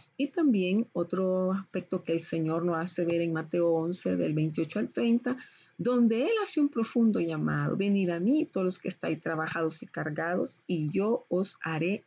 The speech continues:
descansar". Vemos, estimada audiencia, un llamado, pero precioso. Si usted lo visualiza, le invito a que vea el video de la clase,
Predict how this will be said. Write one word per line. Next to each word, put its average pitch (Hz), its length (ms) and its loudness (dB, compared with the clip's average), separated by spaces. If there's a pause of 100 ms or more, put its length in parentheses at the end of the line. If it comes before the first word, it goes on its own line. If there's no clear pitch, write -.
descansar". 202 1400 -4 (480)
Vemos, 370 540 0
estimada 175 500 0
audiencia, 185 800 0 (1120)
un 269 240 4
llamado, 190 760 2 (380)
pero 220 260 0
precioso. 277 800 -2
Si 196 160 -2
usted 262 580 -2
lo 320 140 2
visualiza, 214 960 0 (500)
le 196 60 0
invito 196 320 2
a 240 60 -2
que 240 120 0
vea 233 160 2
el 226 120 2
video 214 380 2
de 190 100 2
la 202 160 -4
clase, 190 500 -2